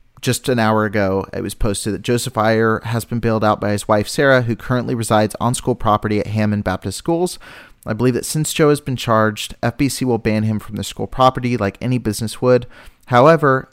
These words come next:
up until now, Joseph Iyer has been spending three to five nights a week living there on school property with his wife, Sarah, mostly long weekends.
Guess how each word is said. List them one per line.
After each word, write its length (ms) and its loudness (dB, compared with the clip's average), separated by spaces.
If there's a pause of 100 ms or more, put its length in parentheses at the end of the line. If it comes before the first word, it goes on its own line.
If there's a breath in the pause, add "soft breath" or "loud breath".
up 160 -4
until 260 -2
now, 260 2
Joseph 300 -4
Iyer 120 4
has 120 -2
been 160 -6
spending 300 -4
three 240 -4
to 60 0
five 260 2
nights 300 -2
a 40 0
week 300 -2
living 300 -2
there 120 2
on 100 -2
school 260 -4
property 440 -2
with 200 -6
his 160 -6
wife, 200 -2
Sarah, 440 0 (320 loud breath)
mostly 320 0
long 260 0
weekends. 560 -10